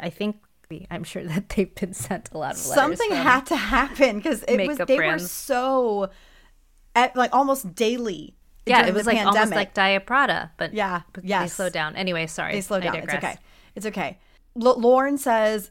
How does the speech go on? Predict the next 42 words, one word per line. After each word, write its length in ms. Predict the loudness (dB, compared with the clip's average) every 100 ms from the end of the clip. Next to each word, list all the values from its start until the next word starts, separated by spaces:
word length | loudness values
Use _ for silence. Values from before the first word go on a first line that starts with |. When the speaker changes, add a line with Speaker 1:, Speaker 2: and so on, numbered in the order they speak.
| -8
Speaker 2:
"Compounding 560 | 2 2 4 0 2 0
this 180 | -2 -4
is 120 | -8
consumers 540 | -6 -6 -4 -2 -4
trusting 420 | -2 -2 -2 -4
ratings 360 | -2 -2 -4 -6
and 80 | -4
reviews 400 | -6 -4 -6 -6
more 220 | -4 -2
than 260 | -2 -4 -4
brand-provided 800 | -4 -6 -6 -6 -4 -4 -4 -8
product 360 | -4 -2 -2 -6
performance 400 | -8 -8 -8 -10
claims, 540 | -10 -10 -12 -16 -16 -18 -20 -10
which 160 | -8
can 160 | -6 -8
quickly 360 | -6 -8 -4
and 120 | -4 0
widely 340 | 0 0 -6
amplify 460 | -6 -10 -2 -2 -2
any 220 | -4 -6
negative 440 | -4 -4 -4 -6 -8
product 340 | -4 -6 -6
experience 560 | -12 -14 -14 -10 -10 -10
in 100 | -12
real 200 | -10 -10
time, 340 | -6 -6 -6
whether 280 | -6 -6 -6
it's 160 | -6 -4
actually 400 | -2 -2 -4 -10
related 440 | -8 -8 -8 -8 -12
to 80 |
the 80 | -14
formula 400 | -12 -12 -8 -10
or 120 | -8 -4
not," 340 | -2 -2 -4
which 140 | -8 -12
I 40 |
think 160 | -12 -12
is 120 | -14
really 220 | -14 -14 -12
true. 340 | -10 -8 -8